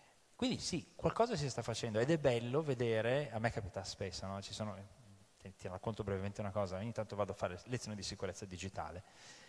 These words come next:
e faccio vedere come si fanno vedere le foto nascoste di Facebook o di Instagram, come si rivelano, e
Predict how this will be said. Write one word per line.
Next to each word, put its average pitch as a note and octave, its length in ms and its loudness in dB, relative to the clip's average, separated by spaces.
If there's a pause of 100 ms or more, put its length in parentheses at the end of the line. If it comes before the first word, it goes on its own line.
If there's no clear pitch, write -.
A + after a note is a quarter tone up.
(460)
e A#2+ 560 0
faccio - 280 0
vedere B2+ 260 4
come B2+ 160 0
si - 120 -2
fanno A#2+ 200 2
vedere A2 220 2
le A2+ 60 -2
foto G#2 260 -2
nascoste G2+ 520 -2
di G2 80 -6
Facebook - 680 -8
o - 80 -8
di G2 180 -4
Instagram, F2 560 -8
come G#2+ 160 -8
si G#2 140 -4
rivelano, G2 480 -2 (460)
e B2 500 -2